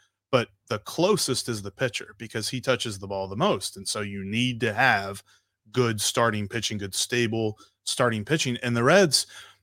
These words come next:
I mean, I see, and, and, and I mentioned, you know, Lance Lynn, Kyle Gibson, not necessarily guys that were high up on a list,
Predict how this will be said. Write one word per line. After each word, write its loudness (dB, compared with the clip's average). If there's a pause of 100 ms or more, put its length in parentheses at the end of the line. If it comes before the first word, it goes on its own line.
(180)
I 4
mean, 4
I 6
see, 4
and, 2
and, 2
and 0
I 0
mentioned, 0
you 2
know, 0
Lance 0
Lynn, 0
Kyle 6
Gibson, -2
not 0
necessarily 2
guys 2
that -10
were -4
high 4
up 4
on 0
a 0
list, -6